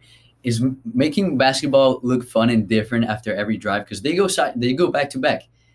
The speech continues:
all the time. So every, every time you can make a drive look unique and just see every detail that goes into the planning and training,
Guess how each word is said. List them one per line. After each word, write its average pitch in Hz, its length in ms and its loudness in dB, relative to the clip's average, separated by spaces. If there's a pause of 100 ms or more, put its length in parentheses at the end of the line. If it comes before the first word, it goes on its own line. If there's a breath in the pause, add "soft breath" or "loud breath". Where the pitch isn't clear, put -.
(140)
all 123 140 0
the 123 80 -2
time. 120 280 -2 (340)
So - 160 -2
every, 135 360 0
every 143 160 2
time 160 200 -4
you 156 80 -4
can 151 100 -4
make 151 160 -4
a 139 40 2
drive 113 380 0
look 117 220 0
unique 113 480 0 (120)
and 101 380 -4
just 113 240 -2
see 127 180 2
every 120 220 -2
detail 113 360 0
that 107 140 2
goes 104 200 -4
into 107 180 -4
the 98 80 -8
planning 101 420 -6
and 101 140 -8
training, 101 500 -6